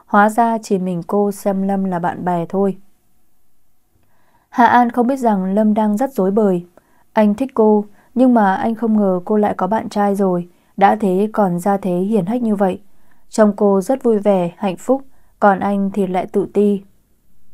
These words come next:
"Em đã vẽ ra portrait như vậy. Cũng có chú thích rõ ràng trong đó. Anh nhìn qua xem có sai sót ở chỗ nào thì chỉ giúp em với. Tài liệu không có nhiều,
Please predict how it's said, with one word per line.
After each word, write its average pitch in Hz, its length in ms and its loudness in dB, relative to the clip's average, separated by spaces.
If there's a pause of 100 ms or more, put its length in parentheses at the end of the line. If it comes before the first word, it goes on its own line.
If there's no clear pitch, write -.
(880)
"Em 208 180 2
đã 202 120 6
vẽ 208 220 0
ra 202 260 0
portrait 247 500 -4
như 202 100 0
vậy. 190 260 -8 (1040)
Cũng 220 160 4
có 202 380 2
chú 208 120 -2
thích 247 160 -4
rõ 196 160 -2
ràng 208 200 -2
trong 190 180 -6
đó. 185 280 -6 (1000)
Anh 214 160 4
nhìn 196 140 2
qua 202 160 0
xem 202 340 -2
có 180 220 -2
sai 202 140 0
sót 240 160 -4
ở 220 100 -2
chỗ 190 120 -6
nào 185 380 -4 (280)
thì 208 160 -2
chỉ 220 140 0
giúp 220 160 0
em 208 200 0
với. 226 160 -6 (640)
Tài 208 160 6
liệu 190 200 -2
không 214 160 -4
có 196 120 -2
nhiều, 196 360 -2